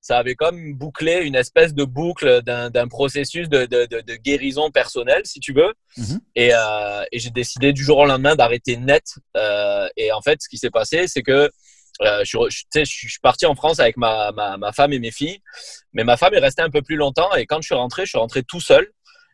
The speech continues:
Speaker 1: Et j'étais en quarantaine, tu sais, quoi. Comme tu sais, euh, quand
Speaker 2: Ouais.
Speaker 1: tu reviens de l'étranger, là, t'es, t'as comme une espèce de quarantaine forcée, euh, très stricte.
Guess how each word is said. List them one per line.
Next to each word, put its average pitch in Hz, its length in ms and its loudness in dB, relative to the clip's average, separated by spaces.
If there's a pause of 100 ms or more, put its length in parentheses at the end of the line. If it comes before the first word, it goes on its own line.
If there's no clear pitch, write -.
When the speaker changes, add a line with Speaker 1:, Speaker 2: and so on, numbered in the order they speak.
(180)
Speaker 1:
Et 107 220 0
j'étais 104 240 0
en 160 140 2
quarantaine, 127 480 2
tu - 80 -18
sais, 131 100 -4
quoi. 101 300 -2
Comme 117 180 -6
tu - 120 -14
sais, 151 200 0
euh, 123 180 4
quand 117 120 -6
Speaker 2:
Ouais. 95 40 -6
Speaker 1:
tu 90 80 -10
reviens 113 160 -2
de 117 60 -8
l'étranger, 113 460 -2
là, 147 120 4
t'es, 101 260 -2
t'as 101 120 -4
comme 120 140 -4
une 117 80 -8
espèce 123 220 -6
de 110 80 -4
quarantaine 117 500 0
forcée, 135 500 0
euh, 98 340 2
très - 160 -8
stricte. - 420 -12